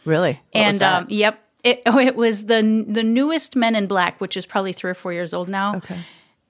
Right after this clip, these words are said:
Speaker 2: Yeah.
Speaker 1: I didn't see it.
Speaker 2: I was with my son. I didn't pick the movie, but even he was like, "Let's get out of here." <laughs> Um, like, we've had our popcorn and let's go.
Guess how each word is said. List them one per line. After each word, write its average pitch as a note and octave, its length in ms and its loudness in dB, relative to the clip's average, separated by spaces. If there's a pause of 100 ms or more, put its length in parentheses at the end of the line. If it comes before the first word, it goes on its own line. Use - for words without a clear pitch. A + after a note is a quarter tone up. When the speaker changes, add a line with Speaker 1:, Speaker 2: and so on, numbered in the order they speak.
(300)
Speaker 2:
Yeah. F#3 540 -2
Speaker 1:
I F#3 100 -2
didn't G3+ 120 -2
see D#3 100 -2
it. - 160 -2
Speaker 2:
I G#3+ 120 2
was C4 160 2
with C4+ 140 2
my A#3 120 4
son. E3+ 280 -2
I E3+ 80 -4
didn't E3+ 240 -10
pick - 220 -20
the - 60 -14
movie, - 260 -12
but G3 180 -6
even B3+ 280 2
he G#3+ 160 2
was G3+ 180 -4
like, E3+ 180 -6
"Let's F3+ 200 -12
get G3 140 -4
out - 160 0
of A3 100 2
here." - 200 2 (100)
<laughs> - 420 -6 (600)
Um, A3 380 2
like, A3+ 160 -2
we've A#3+ 160 0
had A#3+ 140 4
our G#3 80 4
popcorn F#3+ 500 -6
and F#3+ 220 -12 (100)
let's F3+ 240 -16
go. F#3+ 160 -10